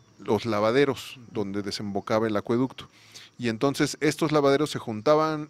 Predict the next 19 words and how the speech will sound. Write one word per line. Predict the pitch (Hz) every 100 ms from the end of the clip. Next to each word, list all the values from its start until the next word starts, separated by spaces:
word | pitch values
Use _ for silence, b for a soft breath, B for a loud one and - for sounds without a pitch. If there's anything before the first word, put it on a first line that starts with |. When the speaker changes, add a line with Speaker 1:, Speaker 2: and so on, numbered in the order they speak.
| -
Speaker 1:
la | 135
gente, | 135 156 123 135
las | 107 -
mujeres | 101 - 123 120
principalmente, | - 110 131 123 113 139 B B B B B _
y | 135
ahí | 143 156 196
se | 185 170
pasaba | - - 160 165 - _ _ _ _ -
información, | 147 147 147 147 185 190 170 _
¿no? | 139 214
Mientras | 220 131 120 110
estabas | 113 156 156
lavando, | 147 143 143
estabas | 143 - 131 127
platicando | 131 - 117 143 147 131
con | 127 117
los | 117
demás | 123 123 123